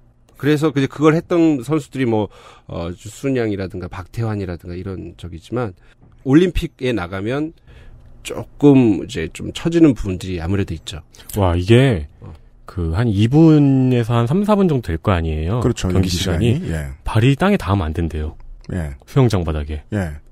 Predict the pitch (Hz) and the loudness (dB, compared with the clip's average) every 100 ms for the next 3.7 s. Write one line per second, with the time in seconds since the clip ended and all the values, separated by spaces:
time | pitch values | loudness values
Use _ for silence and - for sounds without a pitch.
0 | - - - 139 110 147 156 131 127 127 | -20 -20 0 0 4 2 4 2 0 2
1 | 117 101 98 90 87 78 82 98 98 82 | 0 0 -2 -2 -4 -4 -6 -2 0 0
2 | 78 73 69 170 190 196 226 175 101 - | -2 -6 -8 -8 -4 -2 0 0 -2 -10
3 | _ _ _ - 131 123 | _ _ _ -14 -10 -10